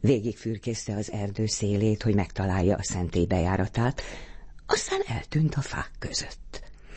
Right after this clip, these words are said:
Nagyon vigyázott, nehogy zajt keltsen. Óvatosan haladt előre, lépésről lépésre. Fehér ruhájának szélébe beleakadt egy gaj, lassú mozdulatokkal kiszabadította magát,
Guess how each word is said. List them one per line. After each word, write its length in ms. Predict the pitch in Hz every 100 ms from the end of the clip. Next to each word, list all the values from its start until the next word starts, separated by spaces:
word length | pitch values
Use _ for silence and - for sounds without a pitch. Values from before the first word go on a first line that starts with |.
| - - - - - - -
Nagyon 360 | 156 165 160
vigyázott, 600 | 147 143 127 127 147 143
nehogy 280 | 127 123 113
zajt 440 | - 95 95 90
keltsen. 640 | - 117 101 - 127 120 131 - - - -
Óvatosan 640 | 131 135 120 120 - 127
haladt 380 | 123 135 139 -
előre, 480 | 147 156 160 180 214 -
lépésről 720 | 101 95 - 104 - 113 110
lépésre. 680 | 120 120 - 147 - 160 165 - - - - - -
Fehér 360 | - 208 190 190
ruhájának 540 | 190 175 165 156 147
szélébe 480 | - - 160 156 131
beleakadt 600 | 123 143 139 135 117 -
egy 160 | 95 92
gaj, 400 | - 143 170 202 208 - - -
lassú 480 | 104 104 - 139 139
mozdulatokkal 840 | 139 127 123 139 120 113 - 98
kiszabadította 920 | - 98 143 123 123 131 147 143 -
magát, 520 | 156 156 156 170 214